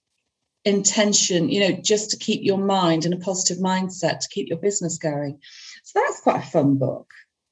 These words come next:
um, because it does kind of teach you all those things that you think, "Oh, that sounds a bit silly," but actually it's great. Um, and it gives you some sort of control over what you're doing as well.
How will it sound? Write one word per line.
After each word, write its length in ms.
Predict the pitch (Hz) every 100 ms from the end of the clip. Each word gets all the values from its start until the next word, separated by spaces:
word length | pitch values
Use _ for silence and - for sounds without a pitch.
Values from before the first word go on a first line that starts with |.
| _ _ -
um, 500 | 190 190 185 - - -
because 360 | 208 226 202
it 240 | 208 - -
does 260 | 214 196
kind 280 | - 196 185
of 100 | 180
teach 340 | - 190 -
you 120 | 196 185
all 140 | 180
those 320 | 175 165 170
things 380 | - 170 165 170
that 180 | 175 -
you 80 | 175
think, 380 | 175 175 156 151 _ _ _ -
"Oh, 80 |
that 140 | 175 -
sounds 320 | - 175 165
a 20 |
bit 140 | 170 -
silly," 320 | - 180 156
but 140 | -
actually 640 | - - - 151 139 139 139
it's 220 | - -
great. 500 | - 208 214 160 135 - - _ _ _ -
Um, 640 | 175 175 175 175 170 165 _ _ -
and 120 | - 196
it 80 |
gives 180 | - 220
you 80 | 220
some 200 | - 190
sort 260 | 180 175 -
of 60 |
control 500 | - 170 - 190 175
over 160 | 160 160
what 180 | 165 -
you're 100 | 170
doing 320 | 170 160 165
as 140 | 170 -
well. 380 | 180 156 156